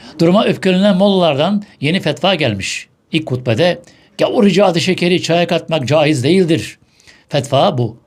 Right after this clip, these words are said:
Sorgulamak haşa kimin haddine. İran halkı şekerleri sokaklara dökerek, tövbe ederek eski usule geri dönmüş. Rant tekeri dönsün isteyen İngiliz şirketler de komisyonun yüzdesini arttırmak zorunda kalmış.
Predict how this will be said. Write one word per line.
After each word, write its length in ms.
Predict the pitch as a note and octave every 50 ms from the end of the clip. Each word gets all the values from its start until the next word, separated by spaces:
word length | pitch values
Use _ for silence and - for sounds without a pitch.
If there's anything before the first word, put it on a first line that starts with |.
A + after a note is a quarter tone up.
| _
Sorgulamak 540 | - - C#3+ C#3+ C3 B2 B2 C3 D3 D3+ C3
haşa 420 | - C3 D3 D#3+ D#3 - C3 G#2 -
kimin 220 | - D3 F#3 F3+
haddine. 400 | C#3+ B2+ - G#2+ G2+ F#2+ F#2 - - - - - - - - - _
İran 220 | - F#3+ G3 G#3 F#3
halkı 460 | E3 C#3 B2+ C3 F3+ G3+ G#3+ G#3 - _ _ _ _ _ - - - -
şekerleri 520 | - E3 D#3+ D#3 F#3 E3+ C3+ B2+ B2 D#3
sokaklara 480 | D3+ - C3+ C3+ B2 B2+ - C#3 C#3 B2+
dökerek, 460 | A#2 G#2+ G#2 G#2 A#2 D#3+ F#3 - - - - _ _ -
tövbe 320 | G3+ A3+ G3 D#3+ C3+ A#2+
ederek 400 | A2+ A#2 A2+ B2 E3 F3 - - _ _ _ -
eski 260 | F3 D3+ - - F3+
usule 300 | D3 B2+ - C#3+ D#3 C#3
geri 200 | B2+ C#3 C3+ B2+
dönmüş. 580 | B2+ B2+ A#2 A#2 A#2+ A#2 A#2 A#2+ B2 - - - _ _ _ _ - - B2
Rant 280 | C#3+ F#3+ G3+ G#3 -
tekeri 320 | F3 D#3+ - D3+ D3+ D#3+ C3
dönsün 280 | C3+ B2+ B2 - C#3+
isteyen 380 | B2+ - - - A#2 A2 G#2 - - - - _ _ -
İngiliz 300 | E3+ C#3 C#3 C3 B2+ B2
şirketler 560 | - - A2+ - - A2+ A2+ - A3 A#3+ G#3
de 140 | D3 A2+ - - - - _ -
komisyonun 460 | - D#3+ E3+ E3+ - D#3+ C#3 B2+ A2+
yüzdesini 640 | A2 C3+ F#3 F3 D3+ D#3 C3 B2+ - B2 B2 - -
arttırmak 460 | C#3 B2+ B2+ - C#3 C#3 F3 F#3+ C#3
zorunda 320 | A#2+ B2 C3 C#3 D3 B2+
kalmış. 460 | - G#2+ G2+ F#2 F#2 - - - -